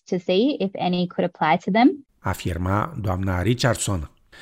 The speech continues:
Speaker 2: Resurse care precizează drepturile tinerilor adulți, conform legii,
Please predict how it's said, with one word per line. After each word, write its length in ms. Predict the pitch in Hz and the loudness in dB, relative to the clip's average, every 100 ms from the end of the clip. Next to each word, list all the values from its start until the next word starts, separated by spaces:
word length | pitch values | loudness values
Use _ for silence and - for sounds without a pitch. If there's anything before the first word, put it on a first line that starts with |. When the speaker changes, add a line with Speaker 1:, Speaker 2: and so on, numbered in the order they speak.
| - - | -20 -8
Speaker 2:
Resurse 580 | - 117 - 170 131 123 | -2 0 2 2 2 0
care 280 | - 101 98 | 0 0 0
precizează 760 | - 95 - 95 117 131 107 | -2 -4 -2 0 2 2 0
drepturile 600 | 90 104 120 110 98 92 87 | 0 0 0 -2 -2 -2 -2
tinerilor 720 | - 117 104 92 90 85 - | -2 0 0 0 0 -2 -6
adulți, 640 | 95 85 117 127 - - _ | -8 0 2 2 0 -8 _
conform 460 | 90 82 - 90 | -6 -4 -2 -2
legii, 500 | 90 127 127 165 143 | 2 2 2 0 -2